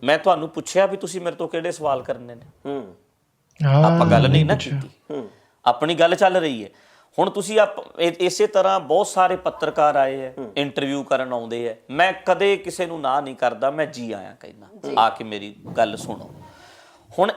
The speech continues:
Speaker 1: ਇੱਕ ਹੁੰਦਾ ਹੈ ਜੀ ਅਥਾਰਟੀ ਬਣ ਕੇ ਆਉਣਾ,
Speaker 2: ਹੂੰ।
Speaker 1: ਹਰ ਜਗ੍ਹਾ ਹੀ ਇੱਦਾਂ ਕੀਤਾ ਇਹਨਾਂ ਨੇ।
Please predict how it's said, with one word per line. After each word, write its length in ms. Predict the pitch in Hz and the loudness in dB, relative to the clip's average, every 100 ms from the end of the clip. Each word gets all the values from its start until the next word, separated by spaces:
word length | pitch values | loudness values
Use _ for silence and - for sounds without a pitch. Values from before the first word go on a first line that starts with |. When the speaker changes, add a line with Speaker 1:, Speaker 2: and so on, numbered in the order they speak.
| 196 | -2
Speaker 1:
ਇੱਕ 220 | 190 - | -2 -4
ਹੁੰਦਾ 300 | 208 190 190 | -6 2 2
ਹੈ 80 | 185 | 2
ਜੀ 420 | 160 170 190 202 _ _ - _ - | -2 -8 -8 -10 _ _ -20 _ -2
ਅਥਾਰਟੀ 520 | 147 139 147 185 220 214 | -2 4 4 4 0 0
ਬਣ 200 | 175 160 | 0 -2
ਕੇ 180 | - | -4
ਆਉਣਾ, 300 | 156 135 143 - - | -4 -4 -6 -8 -14
Speaker 2:
ਹੂੰ। 180 | 127 - _ | -14 -14 _
Speaker 1:
ਹਰ 300 | - 165 202 | -4 4 4
ਜਗ੍ਹਾ 280 | 175 175 202 | 4 2 2
ਹੀ 120 | 202 | 2
ਇੱਦਾਂ 240 | 151 123 123 | 0 -2 -4
ਕੀਤਾ 320 | 120 - 101 | -6 -12 -12
ਇਹਨਾਂ 200 | 107 110 | -12 -16
ਨੇ। 120 | 101 | -18